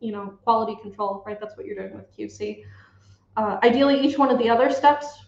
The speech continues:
would have that. So if, um, you're analyzing something, you know, again, sequencing data, sequencing data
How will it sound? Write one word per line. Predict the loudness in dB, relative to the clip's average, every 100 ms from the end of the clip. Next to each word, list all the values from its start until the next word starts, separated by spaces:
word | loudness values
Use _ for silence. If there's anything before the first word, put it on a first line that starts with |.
| 0
would | 2
have | 6 4 6
that. | 4 4 2
So | 0
if, | 0 -4 -16 _
um, | -10 -8 -8 -8 -8
you're | -4
analyzing | -2 2 2 2 0 -4
something, | -4 -4 -2 -2 -2 -4 -10 _ _ _ _ -8
you | -4
know, | -2
again, | 0 2 2
sequencing | 2 -2 -2 0 2
data, | 4 4
sequencing | 0 -2 -2 -2 -2 0
data | 2 2 0